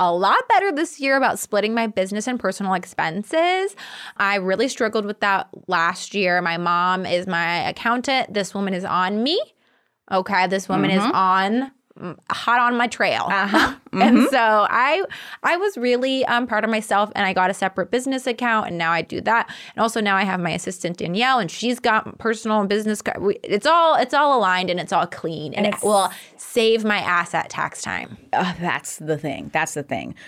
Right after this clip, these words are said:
Speaker 2: For me, I got a lot more organized. So I've always had the business and personal
Speaker 1: Yeah.
Speaker 2: separated, but I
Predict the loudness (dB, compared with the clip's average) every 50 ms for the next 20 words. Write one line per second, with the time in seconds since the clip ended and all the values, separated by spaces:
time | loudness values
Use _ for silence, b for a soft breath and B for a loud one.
0 | B B -2 0 2 2 2 2 2 2 2 2 0 0 -2 -2 -2 0 2 2
1 | 2 2 2 0 -2 -2 -4 -4 -6 -6 _ -8 -6 -6 -6 -4 -2 -2 0 2
2 | 2 2 4 4 4 2 0 -2 0 2 2 2 4 4 4 4 4 2 2 0
3 | 0 0 0 0 0 -2 -2 0 0 2 0 0 0 0 0 2 2 4 2 2
4 | 0 -2 -2 0 0 0 0 0 -2 -2 0 2 2 2 2 2 2 2 4 4
5 | 4 4 2 0 -2 B B B B B B B B -4 -4 0 0 2 4 4
6 | 4 4 2 0 0 -4 -6 -6 -6 B B B B B _ -2 0 2 2 4
7 | 4 4 4 4 4 4 4 2 2 0